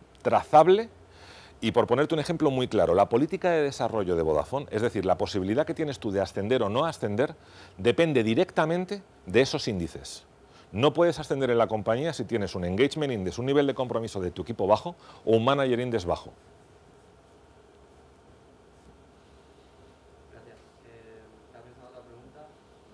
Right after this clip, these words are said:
Speaker 2: ¿Conocéis el, el nivel de rotación de los empleados?
Speaker 1: Sí, voluntario o involuntario.
Speaker 2: Por curiosidad.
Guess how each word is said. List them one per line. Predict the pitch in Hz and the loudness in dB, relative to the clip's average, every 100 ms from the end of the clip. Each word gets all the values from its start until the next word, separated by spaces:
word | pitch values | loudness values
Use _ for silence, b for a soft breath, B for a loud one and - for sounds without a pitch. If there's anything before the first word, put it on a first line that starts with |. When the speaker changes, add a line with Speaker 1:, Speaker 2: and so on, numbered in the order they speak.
| - 127 | -20 -20
Speaker 2:
¿Conocéis | 120 - 117 117 135 | -20 -20 -20 -20 -20
el, | 135 131 - - - _ - - - - - _ _ _ _ _ _ - 131 | -20 -20 -20 -20 -20 _ -20 -20 -20 -20 -20 _ _ _ _ _ _ -20 -20
el | 120 117 113 113 | -20 -20 -20 -20
nivel | 113 117 | -20 -20
de | 135 | -20
rotación | 139 120 120 135 | -20 -20 -20 -20
de | 127 | -20
los | |
empleados? | 127 117 - - - - - | -20 -20 -20 -20 -20 -20 -18
Speaker 1:
Sí, | - 113 110 - - _ _ - _ - | -4 -2 -4 -8 -20 _ _ -20 _ -2
voluntario | 101 104 117 151 | 0 2 2 2
o | |
involuntario. | 147 113 101 110 85 71 - - _ - - - - _ 285 - _ - - - - - _ _ - - | 2 0 2 2 2 -4 -20 -20 _ -20 -20 -20 -20 _ -20 -20 _ -20 -20 -20 -20 -20 _ _ -20 -20
Speaker 2:
Por | - | -18
curiosidad. | - 123 123 - | -18 -18 -20 -20